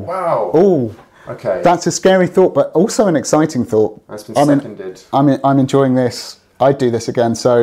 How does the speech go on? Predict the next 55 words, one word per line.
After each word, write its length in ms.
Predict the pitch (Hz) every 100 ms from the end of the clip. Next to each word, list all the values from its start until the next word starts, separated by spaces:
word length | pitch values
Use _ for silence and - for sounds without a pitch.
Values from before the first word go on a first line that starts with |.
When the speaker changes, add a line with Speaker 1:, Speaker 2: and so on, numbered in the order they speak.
| 117
Speaker 1:
Yeah, 160 | 110 101
let's 220 | 120 165
just 180 | - 196
get 160 | 202 139
to 80 |
the 80 | 147
end 140 | 156 135
of 80 |
this 260 | 117 95 -
and 100 | 110
then 120 | 104
we'll, 180 | 104 101
we'll 200 | 104 101
regroup 440 | 98 104 98 95 -
Speaker 2:
it 140 | 117
could 120 | - 135
Speaker 1:
and 20 |
Speaker 2:
all 120 | 131
Speaker 1:
see. 80 | 123
Speaker 2:
fall 180 | 143 127
apart 320 | 120 123 104
from 140 | -
this 260 | 113 - - - - -
moment 260 | 120 117 101
onwards, 360 | 113 101 101
but 480 | - 127 113 - - -
I 80 | 117
like 160 | 117
that 80 | 113
Speaker 1:
Oh, 100 | 101
Speaker 2:
idea. 160 | 113 120
Speaker 1:
it's, 220 | 117 - -
it's, 240 | 127 - - _ _ -
it's 160 | 131 -
coming 260 | 156 139
thick 220 | 123 131
and 100 | 135
fast, 300 | - 135 123
isn't 120 | 123 123
it? 140 | 110 - -
Speaker 2:
What 160 | - 165
line 200 | 180 185
or 60 | 175
scene 260 | - 175
from 160 | 170 165
Grimm 260 | 160 170
fairy 320 | 160 156 147 143
tales 540 | 135 127 123 - - - _ -
Speaker 1:
<laughs> 260 | - 123
Speaker 2:
lives 460 | 123 131 147 147 -
in 140 | 147
your 140 | 151 139
head 320 | 131 127 123
rent-free? 960 | 123 123 127 120 - 131 131 123 104
Speaker 1:
<laughs> 40 | -